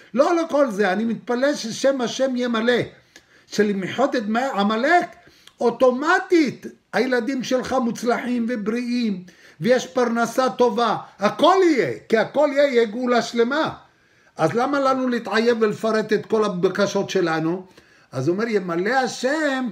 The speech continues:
כל משאלותיך", ולא רק זה, גם אומרים, "כל משאלות ליבך לטובה". מה זה ליבך? כשאתה בא להתפלל, אתה, המשאלה כבר היא בלב.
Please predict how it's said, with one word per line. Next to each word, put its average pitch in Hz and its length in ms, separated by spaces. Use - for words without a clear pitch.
כל 269 220
משאלותיך", 202 840
ולא 170 180
רק 277 240
זה, 175 340
גם 180 120
אומרים, 202 320
"כל 294 220
משאלות 240 540
ליבך 170 560
לטובה". 139 480
מה 180 140
זה 254 160
ליבך? 196 520
כשאתה 175 320
בא 285 160
להתפלל, 226 800
אתה, 214 240
המשאלה 190 680
כבר 254 140
היא 226 200
בלב. 202 500